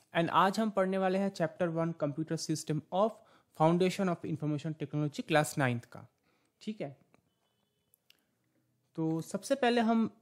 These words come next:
बेसिक से स्टार्ट करते हैं, like, what is computer? कंप्यूटर का डेफिनेशन क्या है? So, जब हम छोटे होते हैं तब हमें ये पढ़ाया जाता है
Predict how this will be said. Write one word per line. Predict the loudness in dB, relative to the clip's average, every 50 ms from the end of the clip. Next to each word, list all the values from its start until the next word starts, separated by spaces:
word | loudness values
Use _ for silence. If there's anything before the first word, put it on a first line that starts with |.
| -8 -2
बेसिक | 2 4 4 4 2 0 -6 -6 -6
से | -2 -2 -2
स्टार्ट | -2 0 2 2 2 2
करते | -2 -6 -6 -4 -4 -2
हैं, | -2 -2 -4 -6 -10 -18 -20 _ -6 -2
like, | 0 0 0 0 -4 -8 -4 -2
what | 0 0 2
is | 0 0 0 2
computer? | 2 2 2 2 0 -4 -4 -4 -6 -10 -12 -12 -6 -4
कंप्यूटर | -4 -4 -4 -4 -4
का | -4 -2
डेफिनेशन | -2 -2 -4 -2 -2 -4 -4 -4 -4 -6 -6
क्या | -6 -4 -4 -4 -4
है? | -4 -8 -14 -18 _ _ -20 _ _ _ _ _ _ _ _ _ _ _ _ _ -10 -6
So, | -4 -2
जब | 0 2 2 4
हम | 4 2 2
छोटे | 2 2 2 4 4 4
होते | 2 2 2 0 0 2
हैं | 2 2 2
तब | 2 4 2 2 2 0 -12 _ _ -20 -20 _ -6
हमें | -2 0 0 2
ये | 0 0 0
पढ़ाया | 0 2 2 2 2 0 0
जाता | -2 -4 -4 -4 -6
है | -6 -6 -8 -10 -10